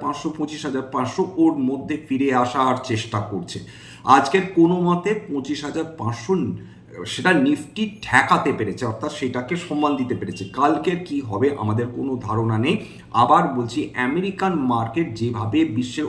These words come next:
অন্যান্য শেয়ার বাজারগুলোকে প্রভাবিত করে, সুতরাং আমেরিকান মার্কেটের দিকে আমাদের কিন্তু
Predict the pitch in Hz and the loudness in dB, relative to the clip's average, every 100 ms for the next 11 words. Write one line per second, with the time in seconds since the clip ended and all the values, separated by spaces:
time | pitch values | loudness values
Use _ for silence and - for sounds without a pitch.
0 | 127 123 120 139 180 220 214 160 151 139 | -2 -2 0 0 2 0 0 0 0 0
1 | 143 143 143 143 143 117 110 127 131 143 | 0 0 -2 -4 -4 0 2 2 0 0
2 | 139 151 143 98 - - - 190 208 185 | 0 4 4 2 -2 -16 -12 -2 0 0
3 | - 131 123 143 170 175 180 151 107 101 | 0 0 2 2 0 -2 -2 0 0 -2
4 | 107 131 143 123 117 170 170 95 95 113 | -4 -4 -4 -4 -2 -2 0 -2 -2 -2
5 | 127 123 | -4 -4